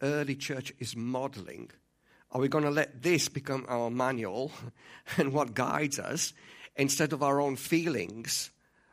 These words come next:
or the sway of the society in which we live in? Because that's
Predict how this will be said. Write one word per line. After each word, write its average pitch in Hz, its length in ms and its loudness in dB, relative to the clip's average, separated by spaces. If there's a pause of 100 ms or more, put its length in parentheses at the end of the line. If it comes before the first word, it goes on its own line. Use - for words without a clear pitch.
(100)
or 131 100 2
the 120 140 0
sway 139 300 2
of 127 100 2
the 123 80 -8
society 113 560 0
in 107 60 -4
which 104 220 -6
we 101 60 -6
live 98 220 -4
in? - 260 -10 (720)
Because - 300 -6
that's 139 460 0